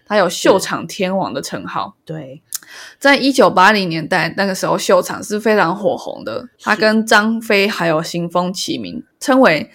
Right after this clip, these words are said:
Speaker 1: 南朱北张中邢峰。对。
Speaker 2: 哦。
Speaker 1: 那他的演艺活动，就是所谓的秀场这种经营，经营的方式，他，他多，大多是使用台语嘛。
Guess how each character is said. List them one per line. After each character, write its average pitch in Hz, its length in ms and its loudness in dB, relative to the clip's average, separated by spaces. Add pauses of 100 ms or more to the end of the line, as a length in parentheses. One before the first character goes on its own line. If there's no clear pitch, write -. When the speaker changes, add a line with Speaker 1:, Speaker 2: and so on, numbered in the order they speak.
Speaker 1:
南 208 260 2
朱 277 220 0
北 247 240 -2
张 202 320 -2
中 190 240 2
邢 202 280 -10
峰。 - 280 -10 (160)
对。 - 120 -6
Speaker 2:
哦。 156 800 -2
Speaker 1:
那 339 120 2
他 339 160 4
的 285 340 6
演 190 240 0
艺 254 140 4
活 202 240 2
动， 190 180 0
就 190 100 0
是 202 120 -2
所 175 140 -4
谓 202 80 2
的 220 120 0
秀 208 280 0
场 - 240 -8
这 - 80 -2
种 113 240 -8
经 185 300 -4
营， 110 300 -10
经 214 180 0
营 185 100 -2
的 160 100 -4
方 180 240 -2
式， 202 60 -6
他， 190 100 0
他 220 280 -6
多， 220 220 -4
大 202 220 2
多 190 180 0
是 190 180 -4
使 - 160 -6
用 160 180 -2
台 - 260 -6
语 - 180 -6
嘛。 - 180 -14